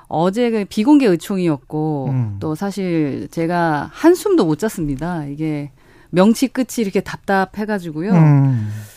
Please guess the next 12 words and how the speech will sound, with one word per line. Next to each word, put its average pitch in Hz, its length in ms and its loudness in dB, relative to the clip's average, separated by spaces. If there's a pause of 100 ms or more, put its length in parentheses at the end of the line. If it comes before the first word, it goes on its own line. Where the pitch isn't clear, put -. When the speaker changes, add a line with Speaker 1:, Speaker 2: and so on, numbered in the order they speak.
(140)
Speaker 1:
이걸 185 280 -6
어떻게 165 300 -6
해야 226 80 0
되나라는 175 600 -2
고민이 247 480 2
많은 190 320 0
지점에서 160 760 -4 (100)
Speaker 2:
예. 139 320 4 (300)
Speaker 1:
우리 151 280 -6
이제 143 420 -10 (360)
최경영의 202 500 -2
최-, 226 180 -2